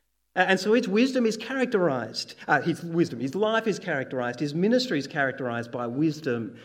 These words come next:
and understanding and insight. A fourth, uh, Stephen, uh, you see there that, uh, in verse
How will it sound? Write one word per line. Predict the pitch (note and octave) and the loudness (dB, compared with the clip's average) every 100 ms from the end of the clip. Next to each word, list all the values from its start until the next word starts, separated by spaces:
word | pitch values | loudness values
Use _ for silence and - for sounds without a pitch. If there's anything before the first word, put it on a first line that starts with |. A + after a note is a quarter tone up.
| _ - | _ -6
and | C3 | -2
understanding | C#3 C3 B2+ - C3+ C3 B2 B2+ B2+ | 0 -2 -2 -2 0 0 0 -2 -4
and | B2 A#2 - | -6 -8 -8
insight. | C#3+ D3+ - C#3+ A#2 A2 - - - _ _ _ _ _ _ _ - G3+ | -6 -6 -4 -6 -6 -8 -18 -20 -20 _ _ _ _ _ _ _ -4 2
A | |
fourth, | F#3 A3+ C#4+ - - - - | 10 10 10 6 -8 -10 -2
uh, | E3 | -2
Stephen, | - G#3+ A3 A3+ A#3+ B3+ | 0 4 4 4 2 2
uh, | D#3+ D3+ | 2 4
you | D#3 | 4
see | D3 - G3+ G#3 | 2 2 2 6
there | G3+ A3 | 6 6
that, | G3 D#3+ | 6 2
uh, | D#3+ D3 D3 | 2 4 4
in | C#3+ | 4
verse | D#3 C#3+ | 4 2